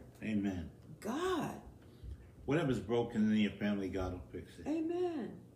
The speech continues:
Speaker 1: If you have marital issues, God will fix it. He's,
Speaker 2: Amen.
Speaker 1: he re-, he repair it. He'll fix it. But you gotta believe it and you gotta speak it.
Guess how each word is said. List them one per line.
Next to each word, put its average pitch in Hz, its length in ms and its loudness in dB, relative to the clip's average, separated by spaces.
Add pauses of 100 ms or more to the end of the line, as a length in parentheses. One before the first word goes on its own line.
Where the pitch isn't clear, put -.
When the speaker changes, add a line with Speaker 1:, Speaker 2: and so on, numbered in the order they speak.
(360)
Speaker 1:
If 123 80 2
you 151 80 8
have 135 240 6
marital 131 480 6
issues, 131 440 4
God 110 320 2
will 98 140 2 (100)
fix - 260 0
it. 87 120 -6 (680)
He's, 139 440 4
Speaker 2:
Amen. - 120 -4
Speaker 1:
he 131 140 6
re-, 110 300 0
he 127 100 4
repair 101 580 0
it. - 100 -12 (120)
He'll 120 160 2 (120)
fix - 300 -2
it. - 120 -10 (500)
But 95 160 -6
you 143 100 8
gotta 123 200 4
believe 101 400 0
it 98 100 -4
and 92 80 -4
you 104 120 2
gotta 85 200 0
speak - 380 -8
it. 98 100 -14